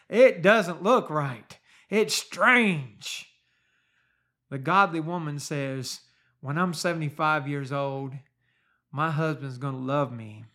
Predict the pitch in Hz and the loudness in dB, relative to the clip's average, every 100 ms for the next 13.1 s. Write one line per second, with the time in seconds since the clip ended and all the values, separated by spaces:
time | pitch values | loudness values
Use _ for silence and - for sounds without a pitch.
0 | _ _ _ _ - - 147 135 139 131 | _ _ _ _ -20 -8 -6 -6 -8 -10
1 | 139 131 135 135 123 120 117 127 117 120 | -8 -8 -10 -10 -10 -12 -14 -14 -16 -12
2 | - - - 135 139 123 110 101 101 _ | -10 -10 -8 -4 -4 -6 -10 -16 -20 _
3 | _ _ _ _ - - 160 139 - 113 | _ _ _ _ -18 -4 -2 -2 -8 -16
4 | 98 92 _ _ _ _ _ 117 110 - | -20 -20 _ _ _ _ _ -16 -16 -16
5 | - - - - _ _ _ _ _ _ | -16 -12 -12 -14 _ _ _ _ _ _
6 | _ _ _ _ _ - 170 170 165 143 | _ _ _ _ _ -4 -2 0 -2 -2
7 | 127 - 143 - - 165 160 131 110 80 | -6 -10 -10 -10 0 0 0 -8 -16 -18
8 | _ - - - 165 180 175 165 147 - | _ -20 -18 0 0 2 0 0 -4 0
9 | 185 170 156 151 156 - - _ _ - | 2 2 0 -2 -4 -6 -14 _ _ 0
10 | 196 202 190 156 135 - 185 180 - - | 2 2 -2 -6 -8 -10 -6 -4 -6 -6
11 | 143 117 98 _ _ _ _ _ _ _ | -8 -8 -16 _ _ _ _ _ _ _
12 | _ _ _ - 175 156 156 170 165 147 | _ _ _ -6 -2 0 2 4 4 2
13 | - | -6